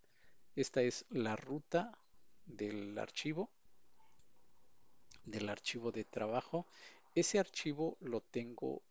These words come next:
en la carpeta documentos. Aquí tengo el archivo.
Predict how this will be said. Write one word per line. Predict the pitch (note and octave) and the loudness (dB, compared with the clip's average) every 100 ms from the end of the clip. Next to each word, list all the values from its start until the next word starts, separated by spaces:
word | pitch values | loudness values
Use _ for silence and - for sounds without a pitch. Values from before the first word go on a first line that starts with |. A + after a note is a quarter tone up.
| - | -12
en | - A2 | -8 -4
la | G2+ | -4
carpeta | - G#2 - G2 - G#2+ | -4 -6 -4 -6 -2 -2
documentos. | A2+ - C#3+ F3+ F3 - - - - | -4 -6 -2 -2 -2 -10 -12 -12 -10
Aquí | C3 - | -10 -8
tengo | - A2 | -6 -4
el | A2+ | 0
archivo. | A2+ - - F3+ F3+ | 0 0 0 0 -2